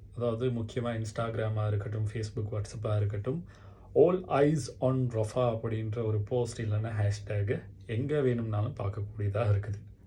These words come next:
So, அஹ், ரஃபால என்ன நடந்தது, என்ன நடந்துட்டு இருக்கு அப்படின்ற விஷயத்தை தான் நாங்க பார்க்க போறோம்.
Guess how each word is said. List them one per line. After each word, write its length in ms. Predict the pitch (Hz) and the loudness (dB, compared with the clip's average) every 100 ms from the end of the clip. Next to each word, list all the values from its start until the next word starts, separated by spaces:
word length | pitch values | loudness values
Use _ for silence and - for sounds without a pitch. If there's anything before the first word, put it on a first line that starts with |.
| - | -20
So, 340 | - 120 185 - - - - - - - | -2 -2 -2 -6 -18 -20 -20 -20 -20 -12
அஹ், 340 | 113 107 104 131 | -4 0 4 4
ரஃபால 600 | - 190 185 180 233 - - - - | 6 8 6 4 -2 -6 -14 -20 -2
என்ன 260 | 127 135 | 2 2
நடந்தது, 560 | 113 107 110 101 98 - - - | 4 4 4 4 2 -4 -14 -6
என்ன 260 | 120 151 | -2 0
நடந்துட்டு 540 | 147 104 104 120 135 131 | 0 0 0 0 0 0
இருக்கு 340 | 131 123 113 | 0 0 0
அப்படின்ற 400 | 101 113 110 107 | 0 0 -2 0
விஷயத்தை 420 | 104 101 113 104 | 0 0 -2 -2
தான் 160 | 107 110 | -4 -2
நாங்க 300 | 104 98 101 - - | 0 0 -2 -4 -6
பார்க்க 360 | - 101 104 101 | -2 0 0 0
போறோம். 260 | 104 170 | 0 -2